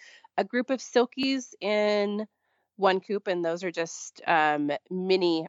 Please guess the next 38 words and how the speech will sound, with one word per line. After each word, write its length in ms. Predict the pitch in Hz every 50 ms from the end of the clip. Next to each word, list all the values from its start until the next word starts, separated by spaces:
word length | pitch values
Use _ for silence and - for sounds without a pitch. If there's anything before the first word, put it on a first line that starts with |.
| _ -
really 460 | 160 170 180 196 190 170 147 147 135
cute 480 | - - - 165 156 143 139 135 135 - -
chickens, 420 | - - 175 - - 139 139 139 -
if 100 | 160 -
you 60 | -
guys 220 | - 151 143 147 160
aren't 160 | 147 120 -
familiar 320 | - 156 156 151 151 151 151
with 120 | 151 -
that 180 | 156 143 - -
breed. 240 | - 165 160 156
And 100 | 156 151
they're 120 | 147 139 143
fantastic 920 | - _ - - 180 175 180 180 180 - - 160 165 165 - - 170 _
for 140 | - - 180
going 360 | 165 - 160 156 151 151 160
broody 520 | 156 160 147 151 151 165 190 208 226 240 - -
and 200 | 156 151 151 156
hatching 360 | - 170 160 - - 175 160
out 160 | 151 147 135 127
your 140 | 139 135 135
own 140 | 147 151 147
chickens. 560 | - - - - 110 113 123 139 - - - _ _ - - -
They're 160 | - 165 160
not 260 | 165 170 180 185 -
very 180 | 180 170 165 165
good 180 | - 151 139 -
egg 160 | - 120 -
layers, 380 | - 90 87 95 - - - -
though. 280 | - 98 82 - 175 - _ _ _ _ _ _ _ _ _ -
Um, 260 | 180 170 165 160 156 -
and 80 | 165 170
they're 80 | 165
super 320 | 165 - - 202 - 185 165
funny 240 | - 165 151 151 143
to 100 | 139 131
cuddle 260 | - 139 127 110 98
with. 180 | 90 71 -